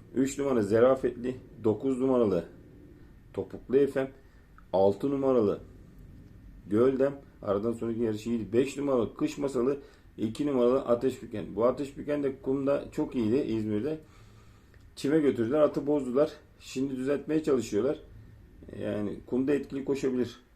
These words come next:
Yani bu yarışta ne dedik? Bir, üç, dokuz, altı, beş, iki. Dostlar, Altırgay'ın son ayında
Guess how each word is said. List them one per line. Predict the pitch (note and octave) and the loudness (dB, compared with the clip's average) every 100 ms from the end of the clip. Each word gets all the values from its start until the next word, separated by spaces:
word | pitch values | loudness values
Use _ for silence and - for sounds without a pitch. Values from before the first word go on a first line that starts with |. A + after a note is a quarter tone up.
| - | -20
Yani | - - - _ _ _ _ _ - _ - | -18 -20 -20 _ _ _ _ _ -20 _ -8
bu | B2 | 0
yarışta | C3 B2 B2+ | 2 2 -2
ne | C3+ A#2 | -2 0
dedik? | A#2+ C3 A2+ | -2 -4 0
Bir, | C3 G#2+ | 0 2
üç, | B2 A#2+ | -2 -2
dokuz, | A#2+ A#2 A#2 | -2 0 2
altı, | A2+ G#2+ G2+ | 2 0 -2
beş, | A#2 C3+ - - | -2 -2 -8 -14
iki. | G#2 - G#2 - _ - _ _ - _ _ _ - - - _ _ | -14 -12 -14 -14 _ -20 _ _ -20 _ _ _ -20 -20 -20 _ _
Dostlar, | F#2+ G2+ C#3 | -2 0 0
Altırgay'ın | A2+ G#2+ G#2 B2+ C3+ C3+ | 2 0 0 -2 0 0
son | - C3+ | 0 0
ayında | C3+ C3 B2+ C#3 - | 0 0 0 -2 -4